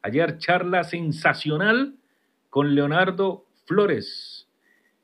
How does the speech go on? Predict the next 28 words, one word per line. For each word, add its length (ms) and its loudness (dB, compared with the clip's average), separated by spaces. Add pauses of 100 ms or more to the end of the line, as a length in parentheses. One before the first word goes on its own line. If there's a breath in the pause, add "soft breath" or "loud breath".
el 260 -6
colombo 500 0
venezolano. 920 -2
Ahí 180 -4
les 160 -4
dejo 280 -6
para 240 -4
que 720 -6
puedan 280 -2
revivir 600 -2 (360 soft breath)
charla 380 -4
con 240 -6
Sebas 460 -4
Cáceres 600 -4
y 120 -10
también 280 -6
con 200 -6
Jotas 440 -6 (420 soft breath)
Mantilla. 840 -6 (1080)
El 160 -18
próximo 400 -6
jueves 280 2
a 20 -6
las 100 -4
nueve 200 -2
de 80 0
la 80 -2
noche 400 -6